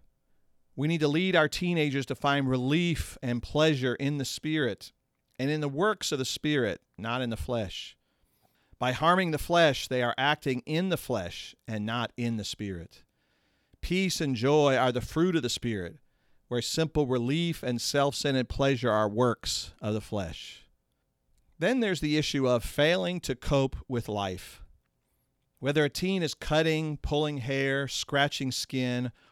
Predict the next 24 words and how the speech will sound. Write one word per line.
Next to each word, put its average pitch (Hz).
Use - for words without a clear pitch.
or 117
practicing 139
any 143
other 131
sort 127
of 117
self-harm, 113
he 190
or 175
she 170
could 135
be 131
simply 165
struggling 139
with 113
life 120
itself. -
The 113
teenage 170
years 151
can 139
be 139
normally 147
stressful, 123